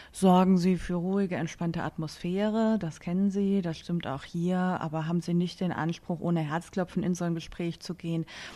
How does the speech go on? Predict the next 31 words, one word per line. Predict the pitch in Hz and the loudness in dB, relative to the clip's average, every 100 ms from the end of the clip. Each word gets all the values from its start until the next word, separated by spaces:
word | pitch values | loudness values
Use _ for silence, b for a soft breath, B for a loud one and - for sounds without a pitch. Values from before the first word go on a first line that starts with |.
| B | B
Das | - 170 - | -6 -6 -2
wäre | 160 147 156 151 139 - | -2 -2 -2 -2 -6 -2
künstlich, | - 175 160 - 147 147 | 4 4 2 -4 -6 -4
das | 165 151 | -6 -6
wäre | 151 151 | -4 -4
nicht | 156 | -4
wirklich | 151 156 170 | -6 -6 0
<laughs> | 185 | 2
menschlich. | 185 170 - 151 143 - - - _ - - _ _ - - | 4 2 0 -6 -8 -10 -20 -20 _ -20 -20 _ _ -16 -2
Beschreiben | 180 175 147 196 277 320 | -2 2 2 4 4 2
Sie | 302 294 | 2 0
wertfrei, | 180 160 190 - - 165 175 180 B B B | 2 2 2 -2 -10 -4 -2 -2 B B B
was | 170 - | -4 -2
Ihnen | 160 147 | -2 -2
aufgefallen | 135 - 139 - - 139 135 | -6 -8 -16 -16 -14 -10 -8
ist. | - 160 B B B B | -10 -12 B B B B
Also | 196 202 | 2 4
bitte | 220 208 | 2 2
keine | 185 196 262 | 0 4 4
Diagnose, | 247 233 220 185 202 226 208 165 - | 4 4 4 6 8 8 6 2 0
nicht, | 180 226 - - - | 4 4 2 -6 0
äh, | 208 202 | 2 2
so | 190 | 2
Pseudo-Ich-Aussagen, | 180 190 202 202 - - 185 175 170 170 170 | -2 2 2 2 0 -2 -2 -2 -4 -4 -2
„Ich | - | -4
hab | - - | -4 -4
den | 202 233 | -4 -2
Eindruck, | - 220 233 220 226 214 | 0 6 8 8 4 2
Sie | 214 | 0
sind | 202 202 | 2 2
depressiv“, | 196 - 180 - 165 | 0 -4 -10 -6 -8